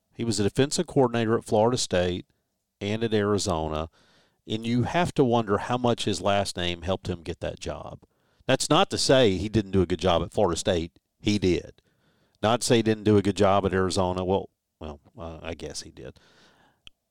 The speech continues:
But the point of it is being a Stoops helps, but he's paid off.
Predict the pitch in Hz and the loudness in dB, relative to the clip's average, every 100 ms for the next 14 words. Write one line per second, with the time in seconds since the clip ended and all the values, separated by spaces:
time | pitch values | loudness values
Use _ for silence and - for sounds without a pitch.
0 | - 113 147 180 - 190 170 120 104 95 | -4 -2 2 0 2 2 4 4 2 0
1 | - 107 101 98 92 - - 90 123 131 | -2 0 0 0 -2 -6 -6 0 0 0
2 | - - 110 117 - 87 71 78 - - | -2 2 2 2 -2 -2 -2 -4 -8 -12
3 | _ _ _ _ 139 113 202 220 - - | _ _ _ _ -2 0 -4 -4 -4 -2
4 | 196 120 113 76 - | 0 2 2 0 -6